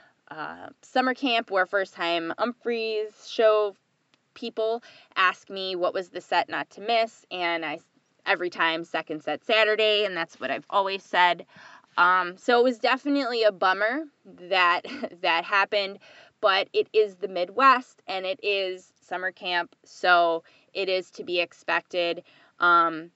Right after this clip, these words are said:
but, I mean, with everything else that they played the rest of the weekend, including Sunday, which we're about to get to, um,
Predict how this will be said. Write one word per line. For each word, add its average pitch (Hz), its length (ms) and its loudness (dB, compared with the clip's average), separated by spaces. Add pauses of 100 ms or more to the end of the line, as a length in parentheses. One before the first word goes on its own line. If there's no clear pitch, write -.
but, 165 200 -2 (100)
I 196 80 -4
mean, 175 340 -8
with 220 180 2
everything 208 440 2
else 190 200 0
that 196 140 -12
they 185 140 -4
played 180 420 -2 (160)
the 175 480 -10 (220)
rest 190 360 -2
of 175 80 -10
the 180 100 -8
weekend, 269 420 0
including 180 420 -10
Sunday, 175 360 -8
which 165 340 -10 (100)
we're 196 140 -12
about 165 240 -8
to - 100 -20
get 247 240 -2
to, 240 320 -2 (400)
um, 180 440 0